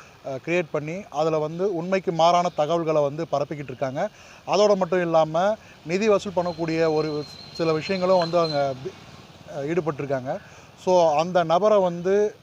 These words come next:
அஹ், கண்டுபிடிச்சி அந்த முகநூல் பக்கத்தை வந்து முடக்கணும் அப்படின்னு சொல்லி கோரிக்கைகளை வச்சுருக்கோம். இந்த மாதிரி வந்து ஒரு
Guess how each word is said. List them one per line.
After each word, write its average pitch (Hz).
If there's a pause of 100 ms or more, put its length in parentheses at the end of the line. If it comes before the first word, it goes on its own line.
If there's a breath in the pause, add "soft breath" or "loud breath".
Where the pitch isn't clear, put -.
அஹ், 143
கண்டுபிடிச்சி 160
அந்த 143
முகநூல் 160
பக்கத்தை 147
வந்து 143
முடக்கணும் 151
அப்படின்னு 139
சொல்லி 143 (400 loud breath)
கோரிக்கைகளை 170
வச்சுருக்கோம். 135 (360 loud breath)
இந்த 170
மாதிரி 214
வந்து 202
ஒரு 175